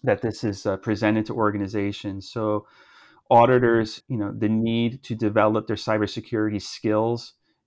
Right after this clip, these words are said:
and awareness has only, uh, increased. And I expect that to be, uh, going forward as well. And just the ability to change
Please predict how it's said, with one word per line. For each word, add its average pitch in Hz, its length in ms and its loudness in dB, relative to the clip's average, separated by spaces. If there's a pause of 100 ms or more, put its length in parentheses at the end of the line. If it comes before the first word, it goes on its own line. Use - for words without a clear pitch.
and 104 140 -4
awareness 107 800 -2
has 113 160 -2
only, 107 440 -2 (140)
uh, 104 160 -6
increased. 104 680 -6 (140)
And 98 160 -8
I 98 60 -2
expect 110 440 -2
that 98 180 -2
to 104 100 -8
be, 101 360 -2 (100)
uh, 101 400 -8 (100)
going 101 240 -4
forward 101 420 -2
as 92 200 -10
well. 92 320 -4 (680)
And 139 160 0
just - 420 2 (360)
the 135 140 4
ability 139 420 6
to 123 100 2
change 123 720 -4